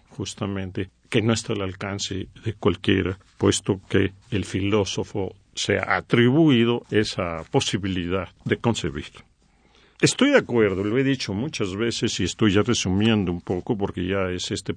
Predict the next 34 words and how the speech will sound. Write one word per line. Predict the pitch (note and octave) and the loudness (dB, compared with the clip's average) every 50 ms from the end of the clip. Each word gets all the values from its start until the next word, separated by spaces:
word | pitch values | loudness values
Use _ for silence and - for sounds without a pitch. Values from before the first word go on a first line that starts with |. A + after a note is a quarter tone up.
| - - - | -8 -12 -8
nos | G2 F#2 F2 - - | -6 -8 -6 -6 -4
queda | - A2 G2+ G2+ | -2 0 0 0
este | - - - - | 0 0 -4 -4
programa | - F2 F#2 F#2+ A2 A#2 B2 B2 A2 | -2 -2 0 2 4 4 6 6 6
y | G2+ | 6
otro, | G#2+ G#2 G2 _ - - G#2+ - - _ _ _ _ _ _ | 4 4 2 _ -2 0 0 0 -2 _ _ _ _ _ _
en | - D#3+ C#3+ | 0 0 0
que | B2 - D3+ | 2 2 2
el | E3 | 2
arte | G#3+ G#3 F#3 F#3+ D#3 | 2 2 0 0 0
consiste | - D3 C3+ - - F#3+ F3+ - D3+ B2 | 4 2 2 4 4 2 2 2 -2 -2
tanto | - C3 B2 A#2+ - - A#2+ | 2 2 0 0 2 0 0
en | B2+ C3+ D#3 | 2 2 2
obras | F3+ F#3+ G3 G3+ G3+ G3+ G3 E3 - - - - - _ _ - | 2 0 0 0 -2 -4 -6 -6 -8 -8 -8 -10 -12 _ _ -2
como | - A#2 A2 G#2+ G#2+ A2 B2+ - _ _ _ _ - | 0 2 2 4 2 0 -2 -4 _ _ _ _ 0
en | - E3+ - | 2 2 2
pensamientos. | - E3 C3+ - G2+ F2+ E2 D2+ D2+ - - - - - - - - - - - - _ _ _ _ _ _ _ _ | 2 0 0 0 -2 -2 -4 -4 -6 -10 -14 -18 -16 -14 -14 -14 -14 -16 -20 -20 -20 _ _ _ _ _ _ _ _
Pensar, | - C#3+ B2+ A#2 - - C3+ C3 C3 B2 _ _ - | 0 2 2 2 4 4 2 2 2 0 _ _ -6
hacer | - A2+ - - C#3 C3 | -4 -2 0 4 4 4
y | A2+ | 4
pensar | - A2 G2 - B2+ C3 | 2 0 -4 0 0 0
el | B2+ A#2+ | 2 0
arte | C3+ C3+ - C3+ | -2 -2 -2 -6
siempre | - - - F2+ E2 F2 G2+ G2 - G#2+ | -6 -6 -8 -8 -8 -8 -10 -8 -8 -8
han | F#2+ G2+ | -6 -6
ido | G2+ G2 G2+ G2 | -4 -4 -6 -6
juntos, | - - C3 C3 A#2 G2 F2+ - F2+ F2 - _ _ _ _ _ _ - | -2 2 4 4 4 4 2 -2 -6 -6 -8 _ _ _ _ _ _ -2
pero | A#2 G2+ G2 | -2 0 0
mantengo | G2+ F#2+ F#2+ F#2+ F#2 A#2+ A2 A2 F#2+ | -2 -2 -4 -4 -2 -2 -2 -2 -2
la | F#2 F2+ F#2 | -4 -6 -6
pregunta | - - F2 E2+ F#2 G2+ G#2 G#2 G2 - F#2+ F#2 | -6 -8 -8 -6 -4 -4 -4 -6 -6 -6 -4 -4
una | F#2 F2+ E2+ | -4 -4 -4
vez | E2+ F2+ F2 E2 - | -4 -4 -4 -6 -6
más. | G#2 G2 G2+ F#2 - - - - - | -6 -6 -6 -6 -8 -8 -8 -10 -12